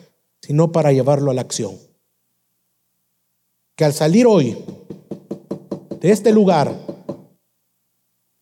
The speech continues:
primer servicio del año, cada uno de nosotros se pregunte, "¿Cómo estoy preparando mi corazón para la segunda venida del Señor?"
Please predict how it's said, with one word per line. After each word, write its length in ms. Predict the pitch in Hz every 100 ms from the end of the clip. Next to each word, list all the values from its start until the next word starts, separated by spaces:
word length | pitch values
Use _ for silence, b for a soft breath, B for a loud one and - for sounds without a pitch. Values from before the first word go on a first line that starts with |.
| _
primer 460 | 147 170 247 285 262
servicio 640 | 247 220 180 294 - 208
del 160 | 196 190
año, 360 | 151 127 104 - - _ _ _ _ _ _ _ _ _ _ _ _ _ _ _
cada 200 | - 151
uno 160 | 156 156
de 80 | 147
nosotros 400 | 135 147 135 135
se 100 | 131
pregunte, 560 | 120 113 107 92 98 - _ _ _ _ _ _ _ _ _ _ _
"¿Cómo 260 | 147 135 123
estoy 320 | - 120 120
preparando 600 | 120 117 110 110 107 104
mi 120 | 101
corazón 520 | - 104 92 120 110
para 160 | 107 98
la 120 | 98
segunda 420 | - 98 101 95
venida 380 | 92 87 92 87
del 180 | 82 80
Señor?" 380 | 95 92 101